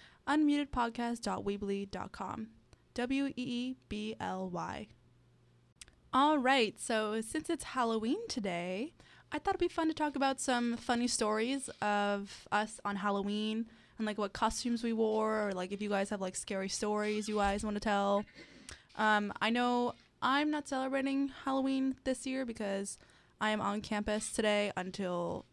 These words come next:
like, nine, ten P M, so all are you. I am way too tired at the end of the day. I went to Disney this weekend, so that was my, my celebration, but I didn't dress up.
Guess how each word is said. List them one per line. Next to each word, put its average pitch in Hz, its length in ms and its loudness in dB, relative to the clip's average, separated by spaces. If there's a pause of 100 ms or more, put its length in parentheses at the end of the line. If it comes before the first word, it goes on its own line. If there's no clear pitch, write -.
like, 165 200 -8
nine, 185 260 -6
ten 196 220 -4
P 196 140 -8
M, 190 260 -8
so 190 220 -8
all 185 160 -4
are 185 100 -6
you. 196 340 -2 (680)
I 202 100 0
am 185 120 -4
way 180 120 -2
too 233 120 -8
tired 190 240 -8
at 175 80 -10
the 180 60 -8
end 175 100 -6
of 165 80 -12
the 165 60 -8
day. 170 160 -8 (160)
I 220 60 2
went 294 160 4
to 392 60 0
Disney 311 260 2
this 196 200 -2
weekend, 180 360 -6
so - 180 -4
that 220 160 4
was 233 140 2
my, 185 340 0 (380)
my 208 120 0
celebration, 180 680 -2
but 196 160 -2
I 190 140 2
didn't - 520 -6
dress - 280 -10
up. - 220 -8